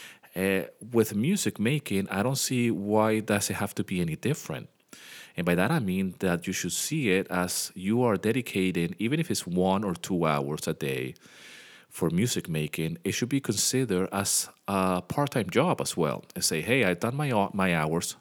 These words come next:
in the office," or whatever your job is. Uh, let's say that you work in a bank or whatever, you know, or, or you're a music teacher, okay? That's not uncommon. I have a few of my students who are music teachers themselves,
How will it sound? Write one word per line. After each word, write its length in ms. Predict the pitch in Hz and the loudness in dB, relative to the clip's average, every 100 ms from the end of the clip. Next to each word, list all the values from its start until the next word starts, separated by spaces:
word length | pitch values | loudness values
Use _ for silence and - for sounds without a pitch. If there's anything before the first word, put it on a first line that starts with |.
| - | -8
in 80 | 82 | -2
the 120 | 78 | 0
office," 500 | 67 - 98 - - _ _ _ _ _ _ - - - | 0 -2 -2 -2 -6 _ _ _ _ _ _ -20 -18 -8
or 100 | - | -4
whatever 280 | 160 165 80 | -2 0 -2
your 100 | - | -2
job 320 | 76 73 71 | -2 -2 -2
is. 300 | 69 - - - - - - - - - - - | -6 -6 -12 -18 -20 -20 -18 -18 -18 -18 -20 -12
Uh, 420 | 71 69 - 50 | -10 -8 -10 -8
let's 180 | 80 80 | -6 0
say 80 | 95 | 2
that 80 | 87 | 2
you 100 | 85 | 2
work 220 | 82 - | 0 0
in 80 | 82 | 0
a 80 | 80 | 4
bank 400 | 123 98 78 - | 6 4 0 -4
or 80 | |
whatever, 460 | 76 95 101 - - - 143 | 0 2 0 -2 -10 -12 -8
you 100 | - | -4
know, 240 | 82 120 - | -4 -4 -8
or, 380 | 87 57 - - - - _ - - - - - | -12 -12 -14 -18 -20 -20 _ -14 -12 -14 -14 0
or 60 | 101 | 4
you're 140 | 110 | 6
a 40 | |
music 320 | 110 156 95 - | 6 2 2 0
teacher, 360 | 85 - - - - | -4 -4 -10 -14 -12
okay? 360 | 69 80 107 - - | -4 -2 -2 -4 -2
That's 200 | 85 - | -2 -2
not 120 | 78 | -4
uncommon. 500 | 71 - 80 95 95 | -4 -4 -2 -2 -2
I 140 | 82 | -2
have 340 | 82 82 76 82 | 0 -2 -2 -4
a 80 | |
few 460 | - 82 76 73 67 - - - - - - | -4 -4 -2 -2 -6 -10 -20 -18 -18 -18 -14
of 160 | - - | -14 -8
my 80 | 78 | -6
students 460 | - - 71 78 - | -6 -6 -6 -6 -6
who 260 | 78 71 | -4 -2
are 140 | 67 67 | -2 -2
music 320 | 76 - - | -6 -6 -8
teachers 420 | - 73 78 73 | -8 -6 -6 -6
themselves, 580 | 71 - - 90 143 | -6 -4 0 0 0